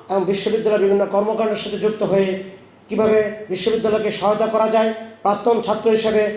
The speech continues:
আমরা সেই দায়িত্ববোধ থেকে আমরা সেই কাজগুলি করছি। পিএলসি কর্তৃক আজকে ঢাকা বিশ্ববিদ্যালয় অ্যাডমিনিস্ট্রেশনকে ঢাকা বিশ্ববিদ্যালয়ে ফিজিক্যালি চ্যালেঞ্জ ছাত্রছাত্রীদের উদ্দেশ্যে একটি চেক প্রদান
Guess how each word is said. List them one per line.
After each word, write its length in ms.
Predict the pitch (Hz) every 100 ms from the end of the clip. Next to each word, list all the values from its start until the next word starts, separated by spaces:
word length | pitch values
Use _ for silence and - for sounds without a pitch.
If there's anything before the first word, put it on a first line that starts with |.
| - -
আমরা 220 | 196 196
সেই 180 | 196 190
দায়িত্ববোধ 440 | 185 196 214 214 214
থেকে 220 | 220 214
আমরা 140 | 202 196
সেই 140 | 180
কাজগুলি 360 | 196 165 180 175
করছি। 360 | 180 175 151 - - -
পিএলসি 420 | 202 196 202 208
কর্তৃক 440 | 208 214 - 208 202 208 - - - - - - - -
আজকে 260 | 180 - 190
ঢাকা 260 | 196 202
বিশ্ববিদ্যালয় 580 | 190 - 208 202 208 196
অ্যাডমিনিস্ট্রেশনকে 840 | 190 208 202 214 208 214 202 214 214 208 - - - - - - - - - - - -
ঢাকা 240 | 185 202
বিশ্ববিদ্যালয়ে 640 | 190 196 214 202 214 214 208
ফিজিক্যালি 520 | 196 190 214 214 202
চ্যালেঞ্জ 560 | 196 175 208 202 - -
ছাত্রছাত্রীদের 720 | 180 214 170 185 202 196 202 - - - 175
উদ্দেশ্যে 460 | 180 208 - 208 208 196 - - - -
একটি 160 | 170
চেক 280 | 196 190 196 196
প্রদান 220 | 208